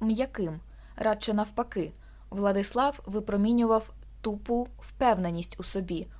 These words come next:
у своїх думках і рішеннях і справляв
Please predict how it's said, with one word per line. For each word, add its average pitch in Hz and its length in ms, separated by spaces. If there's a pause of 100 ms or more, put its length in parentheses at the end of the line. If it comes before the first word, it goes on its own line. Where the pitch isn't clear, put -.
у 202 60
своїх 226 400
думках 202 580
і 196 100
рішеннях 196 600 (240)
і 202 60
справляв 208 540